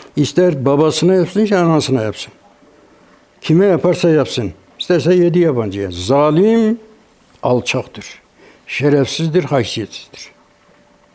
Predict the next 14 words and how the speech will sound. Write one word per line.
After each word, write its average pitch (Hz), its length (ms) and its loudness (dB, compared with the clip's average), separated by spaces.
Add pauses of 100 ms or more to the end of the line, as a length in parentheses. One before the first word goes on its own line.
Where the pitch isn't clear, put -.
(800)
Zulmetme-, 156 840 0
zulmetmemek 127 720 -2
lazım 98 320 -10
ya. 131 180 -8 (560)
Adamın 160 320 2
hakkı 156 360 0
neyse, 156 240 0
hukuku 131 360 -2
neyse, 131 360 -4 (760)
hakkını 131 380 -2
tanı. 196 340 2 (600)
Ne 156 80 0
istiyorsun 135 440 -2
adamda 117 340 -12